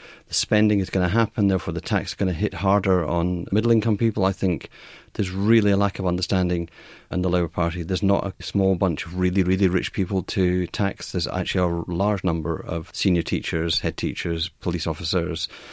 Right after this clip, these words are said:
well-paid public servants who are gonna get the tax burden. So my, my worry is this. You see two parties, both of which are being drawn to the edges of their politics on the left, on the right,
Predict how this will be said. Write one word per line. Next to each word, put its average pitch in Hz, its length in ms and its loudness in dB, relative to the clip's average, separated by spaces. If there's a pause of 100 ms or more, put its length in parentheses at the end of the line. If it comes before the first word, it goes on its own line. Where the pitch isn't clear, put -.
(120)
well-paid 104 480 2
public 107 260 -2
servants 120 600 2
who 95 160 0
are - 20 2
gonna 85 220 0
get 76 180 -4
the - 60 -6
tax 90 260 -2
burden. 80 420 0 (480)
So - 140 0
my, 143 220 6
my 135 100 4
worry 160 240 4
is 113 160 0
this. 85 400 0 (460)
You 113 100 2
see 117 440 4
two 160 300 2
parties, 90 920 -2 (180)
both 123 300 4
of 113 80 -2
which 87 180 0
are 92 60 -2
being 92 260 0
drawn 95 380 4
to 90 160 -10 (160)
the 92 200 0
edges 90 300 0
of 85 60 -4
their 85 100 -2
politics - 540 -2
on 82 60 0
the 85 60 -2
left, 85 280 0
on 90 100 2
the 87 80 0
right, 82 340 0